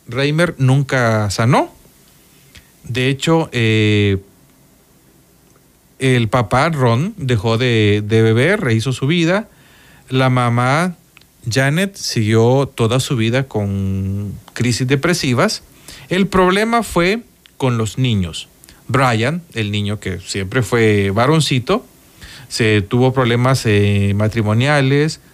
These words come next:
Recuerden que de chiquito lo, lo ponían a simular sexo con su por-, propio hermano, que se cre-, la decían creer que era hermana. Entonces se sumó en el alcohol, se suicidó. ¿Y,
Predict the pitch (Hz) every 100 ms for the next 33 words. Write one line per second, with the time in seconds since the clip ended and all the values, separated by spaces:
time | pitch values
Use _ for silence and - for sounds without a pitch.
0 | - 107 113 131 143 151 156 139 123 101
1 | 107 135 131 143 127 - 120 120 107 117
2 | 127 139 143 - 113 113 131 131 131 135
3 | 165 165 - - _ - 156 139 139 120
4 | 143 139 - 147 147 156 143 135 151 196
5 | 214 _ _ _ _ _ _ - 107 113
6 | 101 104 104 117 113 107 123 131 131 135
7 | 123 120 147 226 320 - - _ - -
8 | - _ - - - 139 185 180 208 226
9 | 180 - 180 165 156 143 165 160 143 120
10 | 110 - 120 95 90 - - - - -
11 | 131 - 123 120 139 226 277 - - _
12 | - - 208 214